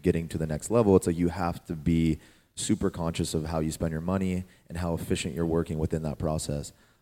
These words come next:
Um, you know, if I wasn't able to create, like, a tech pack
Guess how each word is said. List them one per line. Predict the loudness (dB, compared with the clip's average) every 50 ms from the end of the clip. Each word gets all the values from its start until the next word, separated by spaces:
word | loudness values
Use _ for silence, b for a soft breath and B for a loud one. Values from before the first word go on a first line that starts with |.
| b b
Um, | -2 0 2 2 2 0 -2 -6 -12 -14 _ _ _
you | 2 2
know, | 4 4
if | 4 2 2
I | 4 4 6
wasn't | 6 6 6 4 0
able | 2 0 0
to | -2 -2
create, | -4 0 2 4 6 6 6 4 2 0
like, | -4 -4 -4
a | -6
tech | -8 -6 -8 -8 -6 -4
pack | -2 -2 -2 -2 -4 -6